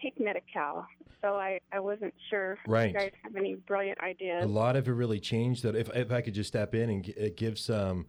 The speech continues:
Speaker 2: some point of view. Uh, hi, Patty. It's Craig Darnell, the one with Blakeslee and Blakeslee, the financial planner. And,
Speaker 1: Okay.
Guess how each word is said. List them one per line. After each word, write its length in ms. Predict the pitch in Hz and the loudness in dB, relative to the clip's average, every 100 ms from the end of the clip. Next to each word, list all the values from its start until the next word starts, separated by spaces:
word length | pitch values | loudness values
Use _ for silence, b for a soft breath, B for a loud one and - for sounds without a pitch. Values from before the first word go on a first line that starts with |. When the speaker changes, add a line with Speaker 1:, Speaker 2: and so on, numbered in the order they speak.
| B B B | B B B
Speaker 2:
some 220 | - 117 | -2 0
point 240 | 98 123 110 | 2 2 2
of 80 | 85 | 0
view. 520 | 98 107 113 110 101 95 | 0 2 4 4 2 0
Uh, 160 | 107 107 | -4 0
hi, 140 | 123 | 0
Patty. 260 | 120 110 117 | 2 2 2
It's 300 | 135 123 - | 0 -2 -4
Craig 320 | - 127 120 | 0 0 2
Darnell, 380 | 117 107 104 98 | 2 2 2 2
the 80 | 98 | 2
one 140 | 104 | 0
with 120 | 98 | 0
Blakeslee 320 | 107 101 - | 0 -2 0
and 80 | 95 | 0
Blakeslee, 280 | 92 95 90 | 0 -2 -2
the 60 | - | -2
financial 320 | 92 87 90 | -2 -2 -4
planner. 400 | 98 95 90 78 B B B _ | -2 0 0 -2 B B B _
And, 460 | 113 117 120 113 107 | 2 4 4 4 2
Speaker 1:
Okay. 100 | - | -2